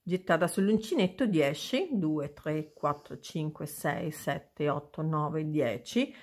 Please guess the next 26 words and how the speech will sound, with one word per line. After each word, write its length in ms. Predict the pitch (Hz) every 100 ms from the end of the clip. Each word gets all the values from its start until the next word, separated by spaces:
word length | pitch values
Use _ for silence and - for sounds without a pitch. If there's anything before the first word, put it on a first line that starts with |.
| - -
Rimaniamo 420 | 165 165 165 165
abbastanza 640 | 160 160 - 160 156 -
morbidi 420 | 151 156 160 156
perché 280 | 147 143 -
dobbiamo 580 | 151 147 151 151 139 -
passare 600 | - 147 - 175 156 147
l'uncinetto 560 | 151 151 - 170 170 -
attraverso 580 | - 156 160 160 170 -
tutte 340 | 233 226 170
queste 480 | 156 165 156 - 151
gettate, 640 | 170 156 - 127 127 208 220
queste 320 | 147 - 165
maglie. 440 | 139 123 151 220 - - - -
Inseriamo 500 | 220 226 196 180 170
l'uncinetto 560 | 165 156 175 156 -
nella 220 | 156 151 151
maglia 320 | 151 151 151
bassa, 640 | 151 165 170 - 165 156 - _ _ _ _ _ _ _ _ _ _ _ _
dobbiamo 380 | - 165 156 156
alternare 480 | 156 - 156 151 147
il 60 |
nostro 420 | 151 151 - - -
punto, 500 | 165 151 147 - 214
l'uncinetto 640 | 160 151 - 170 160 -
si 220 | - -
apre, 760 | 220 139 139 - 180 247 247 -